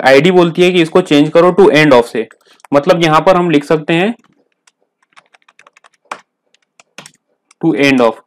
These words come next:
तो ये भी हम लिख सकते हैं, ठीक है। दोनों भी चीज का, अ, meaning तो same ही है, ठीक है, तो बाजू में ही लग जाएगा, ठीक है। तो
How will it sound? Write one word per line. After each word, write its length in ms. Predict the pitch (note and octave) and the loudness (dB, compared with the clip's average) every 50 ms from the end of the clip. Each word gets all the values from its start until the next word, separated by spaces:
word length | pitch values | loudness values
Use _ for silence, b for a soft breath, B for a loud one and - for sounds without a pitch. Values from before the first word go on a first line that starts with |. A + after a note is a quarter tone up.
| _ _ - | _ _ -6
तो 60 | D3 | -2
ये 160 | D3 D#3+ E3+ | 0 0 0
भी 120 | F3 G3 | 0 0
हम 140 | F#3+ F#3+ G3 | 0 0 0
लिख 140 | F3 F3 C#3+ | -2 -2 -2
सकते 300 | - C3+ - - - A2 | -4 -6 -6 -6 -8 -10
हैं, 100 | G#2+ A2 | -10 -6
ठीक 180 | - F#3 F#3+ F3 | -4 -4 -2 -2
है। 120 | D3+ - b b b b b b b _ _ _ _ _ _ _ _ _ _ _ _ _ _ _ _ _ _ _ _ _ _ _ _ _ _ _ _ _ _ _ _ _ _ _ _ _ - | -2 -4 b b b b b b b _ _ _ _ _ _ _ _ _ _ _ _ _ _ _ _ _ _ _ _ _ _ _ _ _ _ _ _ _ _ _ _ _ _ _ _ _ -4
दोनों 300 | C3 C3+ C#3+ D#3 F3+ F#3+ | 0 2 2 2 2 0
भी 80 | A3 G3+ | -2 -2
चीज 220 | - F#3+ F#3+ F#3 - | -2 -4 -4 -4 0
का, 120 | - G3+ | 2 2
अ, 800 | G#3 A3 F#3+ - - - - C3+ C#3+ C#3+ C#3+ C#3+ C#3+ C#3+ D3 C#3+ - C3 | 4 4 2 2 -2 -2 -2 0 2 2 2 4 2 2 2 2 2 2
meaning 360 | C#3+ D3 D3 E3 F#3 G3+ G3+ | 4 4 4 4 2 2 2
तो 80 | A3 | 0
same 280 | G#3 - F#3 F3 E3+ E3 | 0 2 2 2 2 2
ही 60 | D#3 | 0
है, 120 | D3+ A#2+ B2 | 0 -2 -2
ठीक 180 | - F#3+ G3 F#3 | -2 -2 0 2
है, 60 | D3+ | 0
तो 120 | C3+ - C#3+ | 0 0 2
बाजू 320 | C#3 B2+ B2 C3+ C#3+ E3 | 2 2 2 2 2 0
में 100 | E3+ E3+ | 0 0
ही 120 | F#3 G3 F#3 | 0 0 0
लग 160 | D#3+ C#3+ C3 | 0 0 0
जाएगा, 280 | B2 B2+ A#2 A2+ A2+ A2+ | 2 2 2 2 2 0
ठीक 180 | A#2 - F3 E3+ | 0 0 0 0
है। 60 | C#3+ B2+ | 0 0
तो 440 | - D3+ D3+ D#3+ D#3+ D#3+ - - | 2 4 4 4 4 2 0 -6